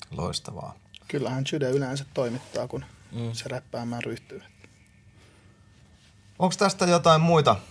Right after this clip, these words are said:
Speaker 1: Liittyykö mihinkä biisiin joku hauska tarina? Niitähän me tietysti
Speaker 3: Mm.
Speaker 1: halutaan. Tää on
Speaker 3: No
Speaker 1: kuitenkin
Speaker 3: tosta
Speaker 1: rehti neljätoista
Speaker 3: Joo.
Speaker 1: biisinen pökäle, että
Speaker 3: Joo. Tosta tulee niinku ekana mi-, mieleen nyt, nyt kun katon tuolla listaa ja niinku
Speaker 1: Mm.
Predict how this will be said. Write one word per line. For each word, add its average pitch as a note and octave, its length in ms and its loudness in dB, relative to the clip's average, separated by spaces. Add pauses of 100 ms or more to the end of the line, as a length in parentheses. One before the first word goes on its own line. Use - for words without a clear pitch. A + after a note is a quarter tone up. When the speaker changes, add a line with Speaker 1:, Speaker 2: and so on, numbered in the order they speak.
(720)
Speaker 1:
Liittyykö C#3+ 460 2
mihinkä B2 300 0
biisiin G#2 400 0
joku G2+ 260 0 (580)
hauska A2+ 340 2
tarina? G#2+ 380 4
Niitähän G2+ 460 0
me G2 100 0
tietysti G2+ 340 -2
Speaker 3:
Mm. G2+ 40 0
Speaker 1:
halutaan. G#2 580 2 (840)
Tää - 120 4
on F#2+ 60 4
Speaker 3:
No F2 40 -4
Speaker 1:
kuitenkin G#2+ 420 4
Speaker 3:
tosta - 180 -4
Speaker 1:
rehti A2+ 300 4
neljätoista A2 500 2
Speaker 3:
Joo. F3 180 10
Speaker 1:
biisinen G#2 340 6
pökäle, G#2 420 0
että F#2+ 200 -8
Speaker 3:
Joo. B2+ 400 4 (320)
Tosta F#3+ 180 -2
tulee F3 200 4
niinku E3 200 -2
ekana E3 220 2
mi-, C#3 220 -4
mieleen C3+ 460 2
nyt, - 280 -12 (100)
nyt B2+ 320 -6
kun A#2 120 -8
katon A2+ 260 2
tuolla A#2 240 6
listaa A2 520 0
ja G#2 80 0
niinku G#2 340 -6
Speaker 1:
Mm. G#2+ 240 -2